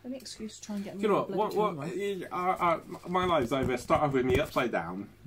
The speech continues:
Speaker 2: no volume, <laughs> or a blurry camera. <laughs>
Speaker 1: No, do you know what? I thi-,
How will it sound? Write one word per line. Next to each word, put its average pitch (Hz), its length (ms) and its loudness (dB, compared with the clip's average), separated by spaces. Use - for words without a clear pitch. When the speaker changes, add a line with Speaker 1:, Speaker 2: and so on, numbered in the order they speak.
Speaker 2:
no 143 220 4
volume, 92 580 0
<laughs> - 460 -14
or 139 140 0
a 123 40 0
blurry 131 400 0
camera. 131 380 -6
<laughs> 156 280 -4
Speaker 1:
No, 254 300 4
do 240 140 -2
you - 20 0
know 269 80 0
what? 262 140 0
I 240 60 -2
thi-, 508 120 -10